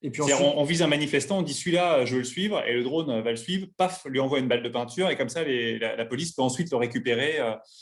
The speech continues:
Speaker 2: euh, derrière. Enfin, il y a, il y a plein de technologies qui peuvent arri-, arriver à travers, euh, les drones, et pas seulement les caméras de vidéosurveillance. On l'a vu d'ailleurs sur les, sur les drones, euh, militaires.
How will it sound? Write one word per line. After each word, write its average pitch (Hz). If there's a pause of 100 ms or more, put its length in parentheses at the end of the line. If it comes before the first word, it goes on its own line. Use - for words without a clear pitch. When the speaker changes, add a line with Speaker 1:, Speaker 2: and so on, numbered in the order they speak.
(220)
Speaker 2:
euh, 107
derrière. 147
Enfin, 131
il 120
y -
a, 110
il 113
y 117
a 110
plein 196
de 196
technologies 139
qui 139
peuvent 120
arri-, 110
arriver 110
à 123
travers, 117
euh, 104
les 107
drones, 151 (280)
et 117
pas 143
seulement 143
les 143
caméras 120
de 120
vidéosurveillance. 110
On 113
l'a 117
vu 139
d'ailleurs 113
sur 107
les, 98
sur -
les 98
drones, 113
euh, 95
militaires. 117